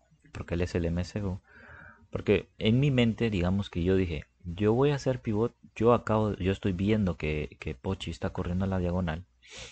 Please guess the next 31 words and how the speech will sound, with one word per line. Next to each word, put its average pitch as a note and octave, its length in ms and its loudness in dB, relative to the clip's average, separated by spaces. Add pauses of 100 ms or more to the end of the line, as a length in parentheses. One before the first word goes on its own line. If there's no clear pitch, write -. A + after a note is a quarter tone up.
(140)
Entonces G2 340 -6
yo G2+ 120 2
dije, G#2 400 -2
"Si - 300 -6
Mauro D3 460 0
me C#3 140 -2
da A#2 160 0
la C#3 160 -4
pelota, F#2+ 560 -4 (300)
yo A#2+ 340 2
lo C#3+ 160 0
primero A2+ 500 -2
que - 120 -6
voy F#2+ 180 2
a A2+ 40 2
hacer D#3+ 400 -2 (500)
es E2+ 200 -10
voy A2+ 340 2
a - 20 0
intentar A#2+ 640 -2
filtrarla B2+ 800 -4 (440)
por F2 160 -2
acá. E2 360 -6 (280)
No F2+ 140 -4
sé G#2+ 160 -4
si A2 140 -6
con G2+ 180 0
efecto C3+ 640 -2 (100)
o - 60 -20
si - 160 -8
no, G2+ 320 -2